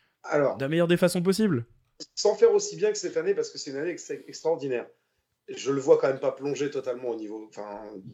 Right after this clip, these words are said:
Speaker 1: de niveau. En plus, c'est un mec qui a toujours une niaque et, euh, même quand, je veux dire, il y a du moins bien physique ou du moins bien technique, euh, il y a de l'envie. Et ça, c'est un truc qui compte énormément pour moi. Bon, après, je sais qu'on n'est
Speaker 2: Ouais.
Speaker 1: pas tous d'accord là-dessus. Mais du coup,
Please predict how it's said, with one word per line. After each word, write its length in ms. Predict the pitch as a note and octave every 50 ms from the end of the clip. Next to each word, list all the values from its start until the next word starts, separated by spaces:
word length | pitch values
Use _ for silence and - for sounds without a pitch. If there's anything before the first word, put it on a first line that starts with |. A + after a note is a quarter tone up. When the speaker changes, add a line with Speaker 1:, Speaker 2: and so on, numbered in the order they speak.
| - _
Speaker 1:
de 100 | G#2 G2+
niveau. 380 | G2+ G#2 - - F#3+ G3+ - - - - _ _ _
En 120 | - C#3+
plus, 160 | C#3 D#3 D#3+
c'est 160 | D#3 - - C#3+
un 100 | C3+ C3
mec 160 | C#3+ C#3 C#3
qui 80 | -
a 40 | C3
toujours 300 | - - C#3+ C3 C3 B2 B2
une 120 | B2 B2+
niaque 280 | B2+ C#3 C3+ - - G#2+
et, 100 | G2 - _ _ _ _ _ _ _ _ _ -
euh, 300 | - G2+ G2+ F#2+ F#2+ - - _ _ _ _ _ _ _
même 200 | - D3+ D#3 D3+
quand, 200 | - D#3+ D3+ - -
je 60 | -
veux 60 | C3
dire, 160 | C3 D3+ C#3 B2+
il 60 | C3
y 40 | B2+
a 80 | B2
du 180 | A#2+ B2 A#2+ B2+
moins 200 | C3+ C#3+ D3 D3
bien 180 | C#3 C3+ D3 C#3+
physique 460 | - - C#3+ C3+ B2+ D3+ D#3 D3 -
ou 40 | C#3+
du 120 | B2 A#2+
moins 180 | B2 B2+ C3 B2+
bien 140 | B2+ C3+ C3
technique, 520 | - - C3+ - - F3+ G3 F#3+ - _ _ _ - - - _ _
euh, 60 | B2+ A#2+
il 40 |
y 60 | B2+ -
a 40 |
de 80 | - C3+
l'envie. 340 | D3+ D3 C#3 C3+ B2 A#2 - -
Et 100 | A#2+ A#2+
ça, 200 | - E3+ E3+ E3
c'est 160 | D#3+ - C#3+
un 60 | B2+
truc 180 | B2 - D3 -
qui 80 | C#3+
compte 180 | B2 C#3 C3+ C#3
énormément 320 | C#3 C3 B2 C3 B2+ C3+
pour 200 | C3 C3 B2+ A2+
moi. 220 | A#2 G#2 F#2 - _
Bon, 120 | - F#2+ G2+
après, 200 | F2+ - - B2
je 60 | A#2
sais 180 | A#2 - - C3
qu'on 120 | - -
n'est 60 | A#2 G#2+
Speaker 2:
Ouais. 60 | G#2
Speaker 1:
pas 60 | B2+
tous 160 | - - C3
d'accord 260 | A#2+ A#2+ A#2 - B2
là-dessus. 280 | A#2 G2+ - - - - _ _ _ _ _ _ _ _ _ _ _ _ _ - - -
Mais 100 | C#3 C3
du 120 | B2 B2+ C#3
coup, 280 | - G3 A3+ A3+ -